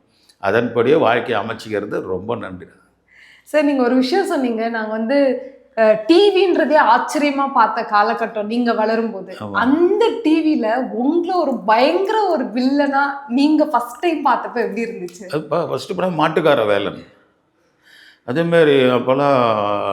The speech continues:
Speaker 1: இப்போ எனக்கே இன்ஸ்பயர் ஆனதெல்லாம் வந்து யாருன்னா, இந்த ஜஸ்டின் வருவார் எம் ஜி ஆர் கிட்ட சண்டை போடும்போது. அப்போல்லாம் தேட்டர் திரையை கிழிச்சிருவாங்க. நாங்க அப்போ பார்க்கும்போது நம்பியார் பார்த்தாலே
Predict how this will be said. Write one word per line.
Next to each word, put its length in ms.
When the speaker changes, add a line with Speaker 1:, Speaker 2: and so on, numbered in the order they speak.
Speaker 1:
இப்போ 180
எனக்கே 440
இன்ஸ்பயர் 460
ஆனதெல்லாம் 460
வந்து 220
யாருன்னா, 760
இந்த 300
ஜஸ்டின் 300
வருவார் 380
எம் 140
ஜி 80
ஆர் 80
கிட்ட 160
சண்டை 340
போடும்போது. 460
அப்போல்லாம் 460
தேட்டர் 440
திரையை 280
கிழிச்சிருவாங்க. 720
நாங்க 300
அப்போ 160
பார்க்கும்போது 880
நம்பியார் 600
பார்த்தாலே 840